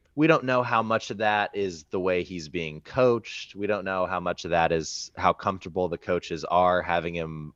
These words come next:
let it loose on certain throws. And I think that's also something that could change in the future. So as far as that goes, I think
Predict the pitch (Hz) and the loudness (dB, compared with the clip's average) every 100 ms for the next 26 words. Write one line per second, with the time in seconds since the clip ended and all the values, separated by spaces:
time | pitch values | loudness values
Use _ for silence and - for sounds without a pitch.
0 | _ - 95 95 87 78 95 95 - 87 | _ -4 -2 0 -2 0 -2 -2 -2 -6
1 | 80 90 76 78 87 101 131 170 - _ | -4 -6 -6 -4 0 2 2 0 -4 _
2 | _ - - - - 113 113 151 - 113 | _ -20 -20 -20 -4 -2 0 -2 4 2
3 | - 90 90 92 - 90 - 87 82 - | 2 -2 0 -4 -6 -6 -6 -6 -6 -8
4 | 82 - 87 82 78 76 73 80 - 80 | -12 -4 -2 0 -4 -6 -8 -8 -6 -8
5 | - 67 - - - 92 87 85 80 - | -6 -10 -10 -12 -2 2 2 2 -2 -6
6 | - 101 95 - 151 127 92 104 98 85 | -4 -2 2 6 8 6 4 4 4 2
7 | 87 82 82 80 90 82 76 | 0 0 -4 -6 -6 -8 -10